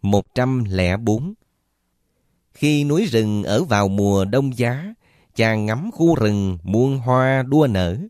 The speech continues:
và hoa sen rộ nở ở quanh ta, chàng sẽ quên một thuở đã làm vua.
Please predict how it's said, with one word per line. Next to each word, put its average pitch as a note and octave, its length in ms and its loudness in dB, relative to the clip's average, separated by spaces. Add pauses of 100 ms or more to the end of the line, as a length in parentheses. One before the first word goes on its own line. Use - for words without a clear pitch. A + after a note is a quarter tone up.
(420)
và A2 360 2
hoa C3+ 280 0
sen D3+ 440 0 (100)
rộ G2 220 2
nở G2+ 440 0
ở F#2+ 220 0
quanh A2+ 280 -2
ta, A2+ 420 -6 (540)
chàng A2 360 0
sẽ A2 200 -2
quên D3 500 4
một G2+ 320 -2
thuở F#2 360 0 (120)
đã G#2 180 -4
làm F#2 380 -2
vua. A2+ 320 0